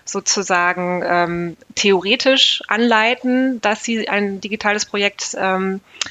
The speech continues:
entwickeln sollen, sondern wir begleiten sie dabei, sich das selbstgestaltend aktiv zu erarbeiten und zwar selb-, und dann dabei eben auch selber digitale Tools und Kreativmethoden anwenden. Das heißt, das, was Beate auch eingangs gesagt hat, dass wir eben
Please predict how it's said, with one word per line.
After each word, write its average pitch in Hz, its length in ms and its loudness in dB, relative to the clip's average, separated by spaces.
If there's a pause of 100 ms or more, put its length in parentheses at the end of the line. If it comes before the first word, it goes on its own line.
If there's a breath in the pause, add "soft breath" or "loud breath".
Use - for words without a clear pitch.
entwickeln 214 360 2
sollen, 202 200 4
sondern 190 320 2
wir 196 280 2 (260 loud breath)
begleiten 196 580 0
sie 196 140 0
dabei, 180 560 2 (220 loud breath)
sich 196 200 -4
das 190 360 -2
selbstgestaltend 185 1120 0
aktiv - 600 -4
zu - 200 -2
erarbeiten 196 640 0
und 196 120 0
zwar 180 280 0
selb-, 175 640 -2
und 185 160 -4
dann 196 220 0
dabei 190 440 0
eben 185 220 -2
auch - 140 2
selber 185 440 0
digitale 196 540 -2
Tools 214 320 -2
und 190 100 -4
Kreativmethoden 180 920 -2
anwenden. 175 400 -2
Das - 140 -8
heißt, 180 220 0 (540 loud breath)
das, 185 200 -6
was 185 180 0
Beate 190 320 -2
auch 180 80 -2
eingangs 185 360 0
gesagt 175 340 -2
hat, 208 120 0
dass 190 220 -4
wir 196 140 0
eben 180 320 -6